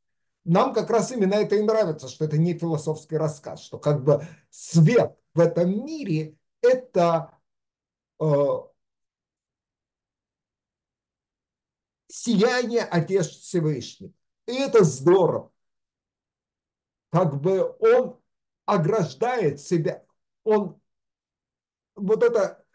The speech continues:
сияющее одеяние, которое не дает его увидеть, потому что, э, как на, это, это хуже, чем на солнце смотреть, это, э, глаза выше. При этом, э, я сразу, вот когда вы видите, э, вот перевод, то здесь,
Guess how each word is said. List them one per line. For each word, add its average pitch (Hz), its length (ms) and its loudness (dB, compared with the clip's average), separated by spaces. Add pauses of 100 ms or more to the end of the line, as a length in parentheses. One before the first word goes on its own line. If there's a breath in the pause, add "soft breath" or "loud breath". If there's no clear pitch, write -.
(260 soft breath)
сияющее 185 1400 -2 (280)
одеяние, 175 960 -2
которое 214 500 -2
не 185 160 -4
дает 180 360 -2
его 185 180 -4
увидеть, 208 480 -6
потому 170 280 -8
что, 170 140 -8
э, 170 100 -8 (500)
как 190 200 -8
на, 190 80 -6
это, 151 380 -2
это 190 300 -2
хуже, 226 260 -6
чем 175 160 -6
на 214 100 -4
солнце 175 360 -4
смотреть, 110 520 -12
это, 120 180 -10
э, 117 280 -6
глаза 127 560 2
выше. 95 320 -8 (1500)
При 262 180 4
этом, 269 320 4
э, 214 360 4
я 208 340 6
сразу, 190 440 6
вот 151 180 2
когда 165 340 4
вы 160 120 4
видите, 156 480 -2
э, 156 180 2
вот 151 400 -4
перевод, 226 540 -6
то 180 120 2
здесь, 175 580 -8